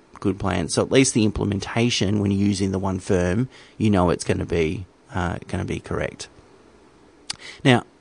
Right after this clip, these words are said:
a lot of people don't realise that accountants can't give you financial advice. So you can only provide financial advice if you're authorised under an Australian financial services licence. Um, and so a lot of accountants are concerned about their liability with respect to giving advice, so a lot of accountants won't go near it.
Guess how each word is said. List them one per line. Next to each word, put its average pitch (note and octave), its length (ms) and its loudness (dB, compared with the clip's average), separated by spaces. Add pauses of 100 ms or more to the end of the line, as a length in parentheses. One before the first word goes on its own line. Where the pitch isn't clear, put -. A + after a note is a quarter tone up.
(160)
a A#2 40 4
lot B2+ 160 6
of - 40 -2
people B2+ 200 4
don't G#2 200 4
realise A#2 440 6
that G2 120 6
accountants G2 360 0
can't F#2 240 0
give F#2 180 -2
you F2 100 0
financial F#2 540 -2
advice. - 540 -4 (300)
So - 120 0
you B2 60 6
can D3 100 6
only G3 160 4
provide G#2+ 420 4
financial F#2+ 460 0
advice F#2+ 440 4
if F#2+ 140 0
you're G2 300 4
authorised G2+ 640 4
under G2 240 0
an F#2+ 60 2
Australian F#2+ 420 0
financial F#2 480 -4
services - 540 -2
licence. - 640 -6 (440)
Um, A2 240 4
and A#2 220 6
so B2+ 140 8
a - 20 6
lot A#2+ 240 6
of C3 140 6
accountants G2 540 2
are F#2+ 60 4
concerned F#2+ 440 0
about - 240 0
their E2+ 100 0
liability G#2 640 2
with G2 220 -2
respect - 340 0
to G2 60 -12
giving G2 260 -2
advice, F2+ 440 2
so G2 100 4
a - 0 -
lot A2+ 180 4
of A#2+ 100 0
accountants G2+ 380 -2
won't F#2 220 -2
go - 100 0
near F#2+ 320 2
it. - 260 -6